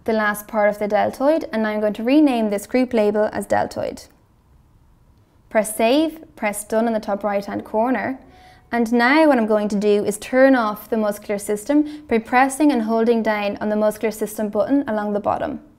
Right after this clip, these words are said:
So now you can see that there are no muscles on the screen. So now what I'm going to do is save this screen. Just gonna save this as the deltoid for now, and I'm going to save it again to study notes and my screens.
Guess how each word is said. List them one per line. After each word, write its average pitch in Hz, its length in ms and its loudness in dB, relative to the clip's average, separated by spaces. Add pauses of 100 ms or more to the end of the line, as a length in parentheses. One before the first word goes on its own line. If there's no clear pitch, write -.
(720)
So - 120 -2
now 254 140 2
you 277 140 4
can 285 100 4
see 240 220 2
that 226 140 2
there 214 120 2
are 208 60 2
no 220 280 2
muscles 214 560 -2
on 202 180 -6
the 208 100 -6
screen. - 440 -10 (1080)
So - 160 -4
now 262 220 4
what 294 100 4
I'm 294 80 4
going 277 140 8
to 269 100 8
do 208 320 2
is 208 140 -4
save 262 440 2
this 196 440 -6 (340)
screen. 226 800 -2 (540)
Just 226 160 -8
gonna 226 140 0
save 220 300 4
this 240 160 2
as 208 220 -2
the 208 80 -2
deltoid 214 580 0
for - 140 -4
now, 214 420 -2
and 220 80 -2
I'm 214 80 0
going 220 200 2
to 214 60 -8
save 240 300 2
it 240 80 4
again 220 380 -2 (300)
to 208 200 -2
study 262 340 2
notes 254 480 0
and 214 240 -6
my 208 220 -4
screens. - 680 -8